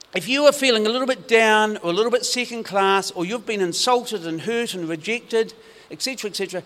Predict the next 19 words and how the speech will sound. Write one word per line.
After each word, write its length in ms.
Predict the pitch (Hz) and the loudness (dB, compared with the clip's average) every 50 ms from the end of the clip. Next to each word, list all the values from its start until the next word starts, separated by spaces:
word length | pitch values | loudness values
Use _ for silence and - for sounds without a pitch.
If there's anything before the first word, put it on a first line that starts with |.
| - - - | -12 -14 -12
if 120 | - - | -10 -4
you 160 | - 254 285 302 | -2 0 2 2
ever 180 | 302 269 254 | 0 0 -2
feel 460 | - - - 247 254 277 294 294 269 | -8 -6 -2 -2 0 2 2 2 2
like 300 | 240 202 175 165 135 - | 2 2 2 2 0 -4
that, 340 | - 143 127 123 175 220 - - - - - - _ _ _ _ _ _ _ _ _ _ _ _ _ _ _ _ _ - - _ _ _ _ _ _ _ _ - _ | -6 -4 -2 -2 -2 -2 -4 -8 -16 -20 -20 -20 _ _ _ _ _ _ _ _ _ _ _ _ _ _ _ _ _ -20 -20 _ _ _ _ _ _ _ _ -18 _
you 120 | - 233 | -8 -6
can't 340 | 233 - 240 269 285 285 247 | -4 -2 0 0 0 0 -2
deny 260 | 262 262 254 254 247 | -2 0 2 2 2
your 140 | 247 240 226 | 2 0 -4
feelings, 640 | 220 - 247 254 254 220 151 107 - - - - - - _ _ _ _ _ _ _ - - - - _ | -4 -6 -4 -4 -4 -4 -4 -6 -10 -16 -18 -20 -20 -20 _ _ _ _ _ _ _ -20 -20 -20 -14 _
and 120 | - 214 | -4 -4
you 80 | 226 233 | -4 -2
can't 320 | 226 - 254 285 285 277 | 0 2 2 4 2 2
deny 240 | - 254 254 247 240 | 0 0 2 4 4
your 180 | 240 233 220 208 | 4 4 0 0
experiences. 840 | - - - - 220 220 220 220 214 196 160 - 117 85 76 - - _ _ _ _ _ _ _ _ _ _ _ _ _ | 0 -2 0 4 4 6 6 4 2 0 -4 -6 -8 -10 -12 -14 -18 _ _ _ _ _ _ _ _ _ _ _ _ _
For 140 | - - 240 | -4 -2 -2
you, 500 | 240 220 262 277 285 294 277 262 233 254 | 2 4 4 4 4 4 2 0 -2 -4